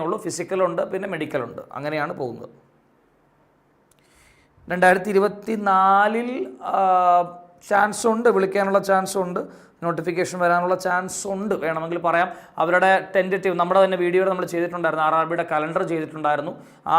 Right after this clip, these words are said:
കലണ്ടറിൽ ഈ പറയുന്ന tentative-ആയിട്ട് അവർ പറഞ്ഞ സമയങ്ങളിലൊക്കെ തന്നെ ആയിട്ടാണ് വിളിച്ചിട്ടുള്ളത്. അപ്പോൾ ഉടൻ തന്നെ നമുക്ക് ഈ പറയുന്ന ഗ്രൂപ്പ് ഡിയുടെ നോട്ടിഫിക്കേഷൻ എക്സ്പെക്ട് ചെയ്യാവുന്നതാണ്. ഗ്രൂപ്പ് ഡിയുടെ നോട്ടിഫിക്കേഷൻ നമുക്ക് എക്സ്പെക്ട് ചെയ്യാവുന്നതാണ്. നൂറ്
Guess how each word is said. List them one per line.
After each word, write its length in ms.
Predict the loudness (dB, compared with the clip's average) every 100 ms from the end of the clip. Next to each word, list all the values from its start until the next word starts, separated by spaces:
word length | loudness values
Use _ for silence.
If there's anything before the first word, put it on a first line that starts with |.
| 2 2
കലണ്ടറിൽ 500 | 0 2 2 2 0 0 -4
ഈ 20 | 0
പറയുന്ന 260 | 0 0 0
tentative-ആയിട്ട് 640 | 0 -2 -2 2 2 2 0
അവർ 120 | 0 0
പറഞ്ഞ 180 | 0 0 -6
സമയങ്ങളിലൊക്കെ 520 | -8 -6 -4 -4 -4 -6
തന്നെ 160 | -6 -6
ആയിട്ടാണ് 280 | -2 -2 -2
വിളിച്ചിട്ടുള്ളത്. 560 | -4 -6 -4 -2 0 -2 -6 -16 -8
അപ്പോൾ 140 | -2 0
ഉടൻ 160 | 2 0 0
തന്നെ 160 | 0 0
നമുക്ക് 200 | 0 0
ഈ 20 | 2
പറയുന്ന 220 | 0 0 -2
ഗ്രൂപ്പ് 260 | -2 -2 -2
ഡിയുടെ 200 | 0 0
നോട്ടിഫിക്കേഷൻ 640 | -2 -6 -10 -8 -8 -10 -10 -10
എക്സ്പെക്ട് 360 | -10 -10 -10 -10 -4
ചെയ്യാവുന്നതാണ്. 560 | 2 2 2 -2 -4 -12 -20 _ _
ഗ്രൂപ്പ് 240 | -4 -4 -2
ഡിയുടെ 200 | 0 2 2 0 -4
നോട്ടിഫിക്കേഷൻ 520 | -4 -6 -6 -8 -8 -8
നമുക്ക് 160 | -6 -8
എക്സ്പെക്ട് 260 | -8 -8 -2
ചെയ്യാവുന്നതാണ്. 480 | -2 0 -2 -6 -8 -20 _ _ _ _ _ _ _ _ _ _ -6
നൂറ് 200 | -2 0